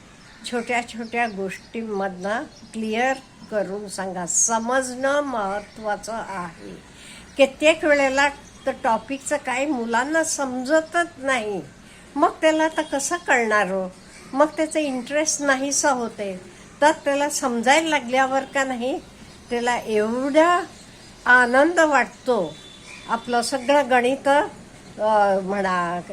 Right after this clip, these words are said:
काही अभ्यास म्हणा, अगदी बरोबर यायला लागल्यावर खूप आनंद होतो. आता कालचंच एक्झाम्पल मी सांगते. अ, आमच्या नातीला सिम्प्लिफिकेशन,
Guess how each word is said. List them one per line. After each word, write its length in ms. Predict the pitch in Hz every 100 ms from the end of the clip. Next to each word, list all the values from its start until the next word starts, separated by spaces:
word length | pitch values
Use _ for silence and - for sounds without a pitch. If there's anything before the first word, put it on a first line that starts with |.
| 190 220
काही 260 | 226 254
अभ्यास 480 | 240 170 202 233 226
म्हणा, 200 | 220 208
अगदी 320 | 214 262 349
बरोबर 600 | 262 226 220 277 269 285
यायला 380 | 285 233 240 247
लागल्यावर 580 | 208 208 226 226 247 262 262 - - - - -
खूप 320 | 349 415 294
आनंद 420 | 262 254 247 247
होतो. 380 | 220 196 185 156 - - - - 277
आता 180 | 311 -
कालचंच 520 | 294 269 - 349 349
एक्झाम्पल 640 | 254 202 226 226 254 262
मी 160 | 254 240
सांगते. 580 | - 214 180 208 220 - - - - - -
अ, 40 | 220 214 208 208 202 - -
आमच्या 360 | 254 262 294
नातीला 580 | 330 226 294 233 208 185 - - - - - - - 254
सिम्प्लिफिकेशन, 1200 | - 294 277 262 302 330 330 - 311 294 311 294